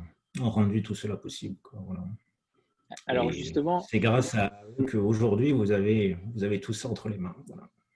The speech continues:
Speaker 2: Alors, ju-, justement, est-ce que c'est votre, euh, réel premier roman ou est-ce que vous avez déjà écrit auparavant ?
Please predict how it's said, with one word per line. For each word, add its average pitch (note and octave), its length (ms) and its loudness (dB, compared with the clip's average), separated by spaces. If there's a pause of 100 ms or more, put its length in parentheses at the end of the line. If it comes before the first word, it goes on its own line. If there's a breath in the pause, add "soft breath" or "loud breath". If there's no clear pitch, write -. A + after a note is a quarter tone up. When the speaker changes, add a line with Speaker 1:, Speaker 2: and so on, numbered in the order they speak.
(720)
Speaker 2:
Alors, A#2+ 280 0
ju-, - 140 -8
justement, C#3+ 540 2
est-ce - 240 0
que D#3+ 160 6
c'est C3+ 200 2
votre, B2+ 340 2
euh, A#2+ 540 2
réel C#3+ 340 6
premier D3 300 4
roman C#3 440 6
ou D#3 140 4
est-ce C3+ 160 0
que D#3 80 2
vous C3+ 140 4
avez B2+ 160 6
déjà B2+ 200 4
écrit C3 300 2
auparavant ? B2+ 560 0